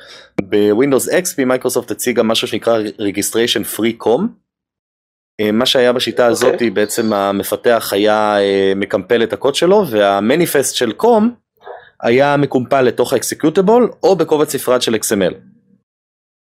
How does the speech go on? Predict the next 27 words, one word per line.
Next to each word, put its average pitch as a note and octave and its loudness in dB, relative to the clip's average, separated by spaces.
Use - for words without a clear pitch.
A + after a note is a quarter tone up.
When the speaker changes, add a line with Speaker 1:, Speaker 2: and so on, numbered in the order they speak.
Speaker 2:
אוקיי. D#3+ 0
Speaker 1:
עכשיו, - -4
אתה A2 -2
בטח A#2+ 0
יכול A#2 -2
לחשוב A#2 0
על, A2 2
אה, G#2 0
אה, G2 2
כמות A#2 -2
הבעיות G#2+ 2
שדבר G#2+ 0
כזה G#2+ -2
יכול B2 0
ליצור, D#3+ 0
ובאמת A2+ -2
זה G#2 -2
לא G#2 2
תפס, C3+ -2
ולכן, G2 0
אה, F#2+ 0
עד G#2 -4
היום G2+ 2
אנחנו F#2 -4
עובדים F#2 -2
מול F2+ -2
הרגסטר. E2+ -4